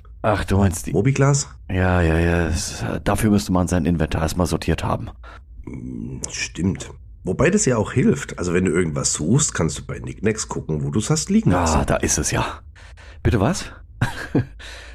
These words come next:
Speaker 2: Ich hab gesagt, wenn du irgendwas suchst, kannst du bei Nicknacks ja gucken, wo du's hast liegen lassen. Zumindest weißt du dann, wo, ob, also auf welchem Outpost oder am Schiff oder ähnliches dergleichen.
Speaker 1: Das wird aber künftig doch noch besser gehen, oder? Ich hab's nur einmal aufgemacht, hab mir gedacht, was?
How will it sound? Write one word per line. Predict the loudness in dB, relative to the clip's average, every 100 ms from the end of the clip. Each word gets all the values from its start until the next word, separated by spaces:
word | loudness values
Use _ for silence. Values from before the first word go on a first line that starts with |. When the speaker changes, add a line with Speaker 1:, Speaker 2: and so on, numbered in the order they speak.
| -14 -14 -14 -16 0
Speaker 2:
Ich | 2 2 0 0
hab | 0
gesagt, | 4 2 4
wenn | 4 4
du |
irgendwas | 6 4 2 0 2
suchst, | 4 2 4
kannst | 4 4
du | 4
bei | 4
Nicknacks | 4 2 0 2 2
ja |
gucken, | 2 0 0 0
wo | 2
du's | 2 4
hast | 4 4
liegen | 4 4
lassen. | 2 2 2
Zumindest | 4 4 6 6 4 2
weißt | 4 4 4
du | 2
dann, | 4 6 6 6 6 4 0 0
wo, | 0 0 2 4 6 8 8 8 8 8 6 4 -2 -18 -20 -20 -20 -20 -2
ob, | 0 0
also | 2 4
auf | 4 2
welchem | 2 2 0
Outpost | 2 0 2 4 4 0 -2
oder | 0 2 0 -4 -14 -16 -16 -18 -12
am | -4
Schiff | 0 0 -2 -6
oder | -6 -4 -2
ähnliches | -2 -2 -2
dergleichen. | -4 -6 -6 -6
Speaker 1:
Das | -4 0
wird | 0 2
aber | 2 2
künftig | 2 2 2 0
doch | 0
noch | 0
besser | 2 2 2
gehen, | 0 0 0
oder? | 0
Ich | 2
hab's | 0 0
nur | 0 2
einmal | 2 4
aufgemacht, | 2 2 0 -2 0
hab | -2 0
mir |
gedacht, | 0 -2 -4 -2
was? | -2 -2 -6